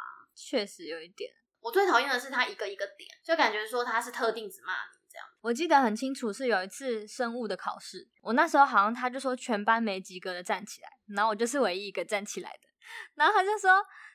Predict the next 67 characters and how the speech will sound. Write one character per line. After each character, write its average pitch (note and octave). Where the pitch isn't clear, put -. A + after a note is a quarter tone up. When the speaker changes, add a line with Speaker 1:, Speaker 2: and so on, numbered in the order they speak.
Speaker 1:
全 E4
班 F#4+
最 F#4+
高 D#4
分 D4+
站 C4+
起 G#3+
来， F#3
然 F#3+
后 G#3+
同 G3+
学 G3+
站 G3
起 G3
来， F#3+
他 G#3+
就 B3
说 B3+
你 A3+
去 F4+
他 F#4
旁 B3
边， B3+
你 A3
去 F4+
问 F#4+
他 E4+
是 F4
怎 C#4+
么 G3+
读 G#3
书 -
的。 D#5+
Speaker 2:
<laughs> -
真 D#5
的 D#5
还 C5
假 -
的 F#4
啦？ D4
Speaker 1:
对， G4+
然 D#4
后 F4+
我 D#4
就 E4
站 F4
在 D#4+
你 A#3+
旁 A#3
边， A#3+
我 A#3+
其 A#3+
实 B3
那 D4+
时 D4
候 A#3
快 A#3+
哭 G#3+
出 G3+
来 F3+
了。 G2
你 D4+
考 F4+
全 B3+
班 C#4
最 C#4
高， G#3